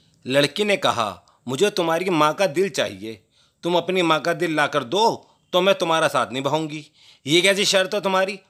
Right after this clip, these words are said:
माँ का दिल? तुम होश में तो हो? मेरे लिए ला सकते हो तो बताओ, नहीं तो कोई बात नहीं, पर मेरी शर्त यही है।" लड़की अपनी शर्त पर अड़ी थी। लड़के ने माँ की ममता को भूलकर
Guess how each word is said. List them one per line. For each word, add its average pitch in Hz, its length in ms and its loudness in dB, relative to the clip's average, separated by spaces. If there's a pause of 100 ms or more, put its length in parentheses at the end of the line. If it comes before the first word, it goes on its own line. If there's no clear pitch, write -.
माँ 156 200 2
का 226 140 0
दिल? 202 240 -2 (240)
तुम 196 100 -4
होश 160 300 0
में 196 100 -2
तो 170 100 -4
हो? 190 460 2 (400)
मेरे 165 380 6
लिए 220 220 2
ला 165 240 4
सकते 190 340 -4
हो 196 180 -2
तो 220 160 -4
बताओ, 156 560 -2 (320)
नहीं 143 200 0
तो 196 140 -4
कोई 135 200 -2
बात 147 260 0
नहीं, 156 260 -6 (500)
पर 196 140 4
मेरी 185 520 -2 (180)
शर्त 220 360 2
यही 131 340 -2
है।" 170 260 -6 (320)
लड़की 156 360 0
अपनी 208 240 2
शर्त 165 280 0
पर 214 120 -2
अड़ी 202 260 2
थी। 101 320 -12 (460)
लड़के 156 340 0
ने 196 280 -4 (200)
माँ 147 240 2
की 190 140 -8
ममता 170 320 -2
को 180 120 -8
भूलकर 147 520 -4